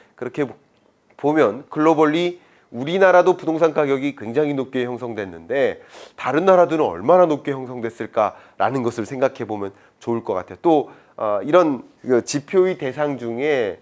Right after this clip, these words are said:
뭐 지정학적 어떤 교란이 있거나 이런 문제가 있는 나라들도 포함되기 때문에 그런 나라들을 제외하면 우리나라가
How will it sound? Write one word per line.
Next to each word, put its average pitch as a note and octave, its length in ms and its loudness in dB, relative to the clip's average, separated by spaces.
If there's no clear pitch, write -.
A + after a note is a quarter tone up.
뭐 G#2+ 100 -6
지정학적 D3+ 880 0
어떤 G2+ 520 -6
교란이 A#2+ 520 0
있거나 G2 320 -8
이런 F3+ 300 2
문제가 D#3 380 0
있는 C#3 300 -2
나라들도 B2 600 -4
포함되기 E3+ 640 -2
때문에 A2+ 420 -6
그런 G3+ 220 2
나라들을 F#3 420 4
제외하면 B2+ 600 -4
우리나라가 A#2 500 -4